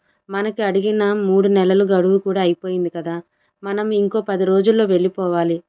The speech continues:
అని మనకు తెలుసు కదా, ఇప్పుడు ఎందుకు బాధపడటం?" అని అంటాడు. "అది కాదురా,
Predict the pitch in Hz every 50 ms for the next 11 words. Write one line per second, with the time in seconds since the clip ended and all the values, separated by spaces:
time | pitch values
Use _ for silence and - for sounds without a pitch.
0 | _ - 185 180 185 196 208 202 190 185 190 185 - 185 190 180 170 180 175 185
1 | - 180 160 170 165 170 - _ _ _ _ _ _ _ 208 196 - 208 202 202
2 | 196 196 208 233 247 226 208 196 185 190 196 196 202 190 185 170 - 185 185 185
3 | 180 180 180 185 180 170 165 165 165 160 156 170 - - _ _ _ _ _ _
4 | 196 190 190 196 - 185 180 185 180 208 190 180 180